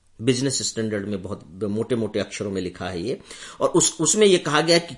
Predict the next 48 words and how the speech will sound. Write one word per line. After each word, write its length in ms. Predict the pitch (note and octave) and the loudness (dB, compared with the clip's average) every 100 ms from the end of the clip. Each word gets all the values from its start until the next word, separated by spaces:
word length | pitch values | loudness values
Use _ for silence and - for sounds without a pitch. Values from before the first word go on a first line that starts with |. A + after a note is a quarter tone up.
| - | -6
क्यूआईपी 960 | E3 F#3+ G3+ - C3+ D3 C#3+ - D3+ E3+ | 2 4 4 4 6 6 6 2 0 0
की 180 | D#3 C#3+ | 0 -4
कतार 540 | - B2 A#2+ B2+ C3 | -2 0 2 2 2
में 200 | C3 A2+ | 0 -2
बहुत 300 | G2+ A2+ - | -2 -4 -4
सी 100 | G#2 | -10
कंपनियां 540 | - F2+ F2 F#2 F#2 G#2+ | -8 -10 -10 -8 -4 -2
या 100 | G#2+ | -2
बहुत 320 | F#2 A#2 - | -2 -4 -4
से 80 | F#2 | -6
बैंक, 300 | D#2 C2 - - _ _ - | -6 -16 -20 -20 _ _ 0
यानी 160 | C3+ C#3 | 2 4
क्यूआईपी 640 | C#3 D3 D3 C3 C3 C3 | 4 4 6 6 2 -2
की 140 | B2+ A#2 | -6 -6
कतार 420 | A2+ G#2+ G#2+ A2 | -6 -2 0 0
में 180 | A#2+ G2 | -4 -4
बहुत 280 | G#2+ B2 | -4 -4
से 80 | - | -2
लोग 260 | G#2 A2 G#2 | -2 -2 -2
लगे 240 | G2 F2+ | -6 -4
हुए 260 | F2+ D#2+ E2+ | -6 -6 -10
हैं, 260 | F2+ D2+ _ _ _ _ _ _ A2+ | -12 -16 _ _ _ _ _ _ -2
आने 220 | A2 F#2+ | 0 -2
वाला 240 | D#2+ D#2 | -6 -14
है। 100 | - | -16
तो 180 | - - | -12 0
ये 80 | E3+ | 0
क्यूआईपी 1040 | E3+ F3+ G3+ F#3+ A#2 B2+ C3 - B2 - - | 0 0 -2 0 0 0 0 -4 -6 -6 -4
क्या 180 | G#2+ F2 | -2 -2
है, 140 | F#2 | -4
इसे 220 | - A2+ A2 | -8 -8 -6
थोड़ा 120 | G#2+ G2+ | -4 -2
सा 100 | G2 | -2
देख 260 | F2+ - | -4 -6
लीजिए, 200 | E2+ A#2+ - - - - - | -6 -4 -6 -10 -14 -10 0
क्योंकि 400 | C3+ C3 B2 A#2 | 0 4 4 4
इस 340 | B2 B2+ - | 2 -2 2
तरीके 300 | C3+ C3 C#3+ | 2 4 2
से 140 | C#3+ C3+ | 2 2
भी 80 | |
प्रश्न 400 | C3 - B2 A#2+ | -2 -2 -2 0
आजकल 520 | A#2+ F2+ A2 - A#2 A2 | 0 0 -2 -2 0 0
प्री 340 | - D#3+ F3 | 2 6 8
में 260 | C#3 A2 - | 8 4 0
खासकर 380 | G2+ - G#2+ | -4 -4 -4
पूछे 340 | G2+ G#2+ - - | -6 -8 -8 -8
जाते 300 | B1 - - | -10 -12 -16
हैं। 220 | - | -16